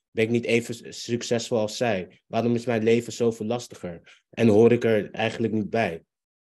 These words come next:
Van vlogs op YouTube van de droomvakantie naar familiefoto's van de perfecte kerst.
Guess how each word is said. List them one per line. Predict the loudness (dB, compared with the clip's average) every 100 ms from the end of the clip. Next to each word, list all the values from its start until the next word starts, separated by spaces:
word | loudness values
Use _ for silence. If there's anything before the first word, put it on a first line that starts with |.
| _ _
Van | -2 0
vlogs | 4 4 4
op | -2
YouTube | 0 0 0 -4
van | -4
de | -2
droomvakantie | 0 0 0 -6 -8 -6 -6 -6
naar | -6
familiefoto's | -2 0 0 0 0 0 -2 -6
van | -6
de | -6
perfecte | -8 -6 -6 -6
kerst. | -6 -4 -4 -8 -20 -20